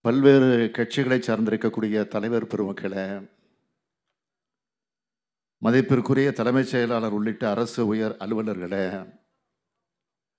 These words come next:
உள்ளாட்சி அமைப்பினுடைய பிரதிநிதிகளே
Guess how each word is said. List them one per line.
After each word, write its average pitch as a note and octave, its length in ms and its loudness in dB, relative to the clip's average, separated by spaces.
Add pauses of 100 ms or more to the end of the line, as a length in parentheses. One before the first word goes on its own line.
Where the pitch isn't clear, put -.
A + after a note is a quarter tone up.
(760)
உள்ளாட்சி B2 460 2
அமைப்பினுடைய G#2+ 840 0
பிரதிநிதிகளே G2 1080 -2